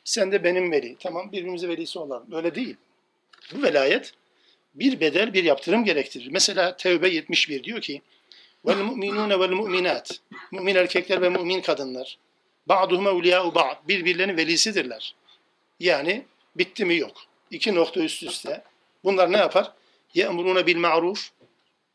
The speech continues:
İyiliği emrederler. "Ve yenhevne anil münker." Birbirlerine münkeri nehyederler. Gördükleri kötü, çirkin şeyleri alıkoymaya çalışırlar.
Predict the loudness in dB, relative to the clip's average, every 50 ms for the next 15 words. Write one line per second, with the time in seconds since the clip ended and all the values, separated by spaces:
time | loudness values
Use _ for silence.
0 | _ _ -2 0 2 4 4 4 4 2 2 2 2 2 0 0 -4 -6 -10 -16
1 | _ _ _ _ _ _ _ _ -2 2 4 4 4 4 4 2 2 2 0 0
2 | -2 -4 -6 -6 -6 -2 -2 -2 -2 -2 -6 -18 _ _ _ _ _ _ _ _
3 | _ _ _ _ _ -6 -6 -4 -2 0 2 2 4 2 2 0 0 0 0 0
4 | 0 2 2 2 2 2 2 4 2 2 2 0 -2 -4 -6 -14 -18 -20 _ _
5 | _ _ _ _ _ _ -2 0 0 2 2 2 2 2 0 0 0 0 0 0
6 | 0 0 0 0 0 0 0 0 2 4 4 4 4 2 2 2 2 2 2 2
7 | 2 2 2 4 2 2 4 2 2 2 2 0 0 -2 -2 -2 -2 -2 -2 -2
8 | -4